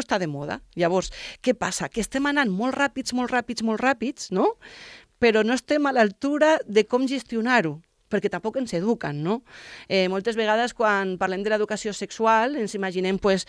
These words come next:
les infeccions de transmissió sexual i coses d'aquestes, no? Però darrere d'una interacció sexual, encara que sigui un ratet, no? Una hora, lo que sigui, pues,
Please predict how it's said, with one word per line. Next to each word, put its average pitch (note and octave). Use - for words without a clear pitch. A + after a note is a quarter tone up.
les G3
infeccions G3+
de G#3+
transmissió G3
sexual A3+
i G3+
coses G3+
d'aquestes, A3
no? C4
Però G#3
darrere F#3+
d'una G3+
interacció G3
sexual, G#3+
encara E3+
que -
sigui F3
un E3
ratet, F3+
no? F3
Una E3
hora, F#3
lo E3+
que F3+
sigui, A3
pues, G#3